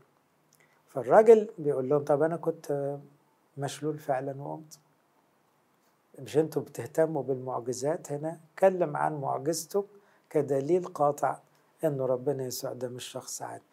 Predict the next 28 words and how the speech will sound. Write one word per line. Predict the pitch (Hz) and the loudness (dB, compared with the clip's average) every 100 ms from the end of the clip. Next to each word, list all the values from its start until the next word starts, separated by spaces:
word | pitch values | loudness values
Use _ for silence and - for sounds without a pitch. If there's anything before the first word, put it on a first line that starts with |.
| _ _ - | _ _ -2
اليونانيين | 143 160 165 165 170 226 | 2 2 4 2 2 0
يطلبون | 226 185 170 165 175 | 2 2 0 -2 -2
حكمة، | 147 - 151 147 135 - _ _ _ _ _ _ _ - | -2 -4 -4 -6 -14 -16 _ _ _ _ _ _ _ -6
بولس | 139 151 131 | -2 -2 -2
كان | - 127 | -6 -8
بيقول | 127 147 135 | -6 -6 -6
كده، | - 123 | -4 -4
يعني | 127 123 127 | -2 -4 -4
إيه؟ | 139 143 143 143 | 0 2 2 -2
اليهود | 131 135 160 | 0 0 0
تدخل | - - - 165 | -4 -8 -4 -2
له | 160 | 0
بمعجزة، | 143 131 131 131 120 - - _ _ _ - | -2 -4 -8 -8 -8 -10 -20 _ _ _ -8
اليوناني | 135 143 147 185 165 | -6 -4 -2 -2 -2
تدخل | - - 160 143 | -4 -4 -4 -2
له | 135 | -4
بفلسفة، | - 131 120 - 123 - - _ _ - | -6 -8 -8 -8 -8 -8 -20 _ _ -10
بس | - | -4
في | |
الآخر | 160 190 190 160 | 4 4 4 2
المهم | 156 175 165 | 2 2 2
تشاور | 147 - 156 147 | 0 4 4 4
على | 131 139 127 123 - _ - | 4 2 0 -4 -12 _ -8
المسيح. | 147 120 117 - - - _ _ _ _ _ _ _ _ _ - - - - _ | -6 -6 -6 -8 -8 -20 _ _ _ _ _ _ _ _ _ -20 -20 -20 -20 _
نروح | 151 190 175 | 4 4 6
للمولود | 170 151 143 143 139 | 2 4 2 2 0
أعمى، | 143 127 139 185 - _ _ _ _ _ - - _ _ _ | 0 -2 -4 -8 -10 _ _ _ _ _ -20 -20 _ _ _
الحد | - - 147 123 | -10 -2 -2 -2